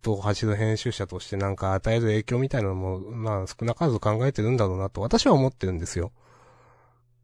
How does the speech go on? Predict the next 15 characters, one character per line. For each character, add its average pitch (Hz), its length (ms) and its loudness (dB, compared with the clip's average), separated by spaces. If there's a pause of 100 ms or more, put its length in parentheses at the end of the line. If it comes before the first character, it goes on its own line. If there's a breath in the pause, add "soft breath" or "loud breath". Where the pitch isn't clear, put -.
(100)
な 156 120 -6
ん 160 100 -2
か、 92 340 0 (1160)
い 185 100 -14
や、 104 180 -2
そ - 280 -2
ん 262 160 0
な 262 180 0
す - 160 -4
ご 196 200 2
い 190 100 4
な 147 140 6
ん 139 40 2
か、 113 200 4
す-、 - 260 -14